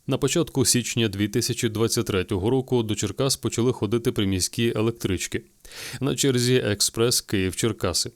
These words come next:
За розкладом, що оприлюднила Укрзалізниця, поїзд буде відправлятися з Києва о сімнадцятій п'ятдесят і прибуватиме до Черкас о двадцять першій нуль сім. Час у дорозі — три години сімнадцять хвилин. Зворотній рейс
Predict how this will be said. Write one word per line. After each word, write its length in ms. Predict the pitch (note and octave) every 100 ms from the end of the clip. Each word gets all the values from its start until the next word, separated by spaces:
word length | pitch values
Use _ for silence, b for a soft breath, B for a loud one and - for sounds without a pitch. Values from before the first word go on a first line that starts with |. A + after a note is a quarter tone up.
| _ _ B B B
За 180 | G#2+ C3
розкладом, 640 | D#3+ - D#3+ D3 C#3 -
що 180 | - B2+
оприлюднила 600 | A#2+ B2 B2 A#2+ A#2 A2
Укрзалізниця, 920 | - A#2+ - A2 G#2+ A#2 G2 C#3 - B2
поїзд 480 | - B2 A#2+ -
буде 160 | A2+ A#2
відправлятися 760 | A2 - G#2+ A2 G#2+ G2+ - G2+
з 120 | -
Києва 460 | - A2+ G#2+ G2+
о 180 | G#2 B2+
сімнадцятій 600 | A2 B2+ A#2 G#2 - G2+
п'ятдесят 760 | G2+ G#2+ G2 G2 - A2+ B2+ -
і 100 | E3
прибуватиме 640 | E3+ C#3 A#2+ A#2+ A#2 A#2+ A2+
до 140 | A2
Черкас 560 | - G2+ F#2+ A2 A#2+ -
о 100 | C#3
двадцять 420 | A#2 A#2 - -
першій 360 | - G#2+ G2+ B2
нуль 160 | A#2 A#2+
сім. 320 | - F#2+ D#2+ B B B B
Час 300 | - A2+ -
у 40 |
дорозі — 540 | G#2+ A#2+ C#3 B2+ B2+ A#2 A2
три 140 | A2+
години 400 | F#2 G#2 B2 C3+
сімнадцять 600 | G2+ C3 B2+ G2+ F#2 F#2+
хвилин. 440 | - A#2 G#2+ E2+ D#2+ B B B B -
Зворотній 580 | B2 D#3 D3 B2 C3
рейс 360 | C3 B2+ B2 -